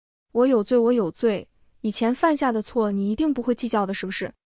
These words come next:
你不知道你们走之后多精彩！陈诗墨紧跟着就离开了，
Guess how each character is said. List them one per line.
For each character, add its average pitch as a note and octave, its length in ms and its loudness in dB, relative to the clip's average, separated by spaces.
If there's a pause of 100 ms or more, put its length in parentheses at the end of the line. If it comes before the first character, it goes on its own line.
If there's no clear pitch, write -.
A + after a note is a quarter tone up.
你 G#3+ 120 -2
不 A3+ 140 -4
知 C#4 140 -2
道 A#3 480 0
你 G#3 100 -2
们 A3+ 80 2
走 A3+ 180 0
之 A#3+ 120 -4
后 A#3+ 180 2
多 D4+ 220 2
精 G#3 200 0
彩！ - 300 -6 (560)
陈 B3 220 0
诗 C#4 120 -2
墨 C#4+ 420 4
紧 G3 260 -2
跟 B3 160 2
着 B3+ 100 4
就 A3+ 100 0
离 G3 160 -2
开 G#3+ 300 -4
了， G3 180 -6